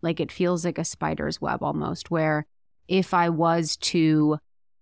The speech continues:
change an opinion or if I was to kind of show up differently, I feel like it's so easy now to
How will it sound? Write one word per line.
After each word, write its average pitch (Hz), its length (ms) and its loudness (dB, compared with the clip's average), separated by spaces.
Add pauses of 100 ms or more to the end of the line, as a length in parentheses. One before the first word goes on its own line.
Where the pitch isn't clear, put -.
(220)
change 160 320 0
an 185 100 0
opinion 208 540 2
or 160 80 4
if 156 100 -2
I 175 100 2
was 170 280 2
to 196 100 0
kind 175 220 0
of 156 60 -2
show 170 240 0
up 165 180 -2
differently, 190 500 0
I 165 80 0
feel 175 320 0
like 170 320 0
it's - 220 -2
so 190 280 0
easy 185 440 2
now 156 400 2
to 156 540 2